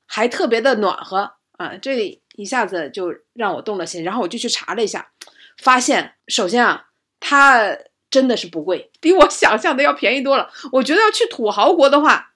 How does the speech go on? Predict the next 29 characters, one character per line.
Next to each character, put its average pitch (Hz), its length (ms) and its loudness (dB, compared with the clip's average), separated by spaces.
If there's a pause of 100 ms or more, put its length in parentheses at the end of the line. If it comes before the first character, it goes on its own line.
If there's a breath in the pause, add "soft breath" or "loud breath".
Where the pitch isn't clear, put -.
对 262 80 -10
不 240 60 -8
对？ 214 140 -2
那 277 100 -4
还 285 100 -2
不 269 60 -6
得 190 120 -4
是 214 200 -14
天 254 280 -6
价？ 240 320 0 (500)
每 226 280 4
个 339 180 2
人 214 180 2
的 214 160 0
团 175 360 -8
费 240 300 -4 (320)
啊， - 100 -16
就 202 140 -14
是 202 60 -12
所 247 180 0
有 247 100 2
都 220 120 -4
包 262 180 0
括 240 140 -2
在 226 140 0
内 247 180 -2
的 143 220 -6
团 170 220 -8
费， 202 120 -8